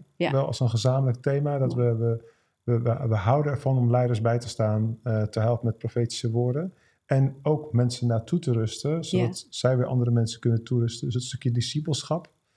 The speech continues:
Speaker 2: Je hebt bij Navigators gewerkt, eh, een aantal jaren, Tineke. Dus discipelschap, ook in het profetische, vinden we heel erg, eh, tof om,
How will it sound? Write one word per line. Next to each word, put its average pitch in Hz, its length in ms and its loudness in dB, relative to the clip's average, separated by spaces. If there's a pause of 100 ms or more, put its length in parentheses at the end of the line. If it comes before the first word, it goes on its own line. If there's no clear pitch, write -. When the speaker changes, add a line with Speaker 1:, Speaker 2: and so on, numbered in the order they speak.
(420)
Speaker 2:
Je - 100 -2
hebt 113 100 2
bij 113 100 2
Navigators 123 560 0
gewerkt, 135 480 -4
eh, 139 60 0
een 135 300 0
aantal 131 260 -2
jaren, 127 260 0
Tineke. 127 320 -2
Dus 120 140 -4
discipelschap, 143 680 -4
ook 143 180 -4
in 139 60 0
het 127 100 -6
profetische, 139 640 -4 (480)
vinden 123 220 2
we 117 60 6
heel 123 140 6
erg, 120 320 -2 (140)
eh, 117 260 4
tof 127 420 -2
om, 117 460 0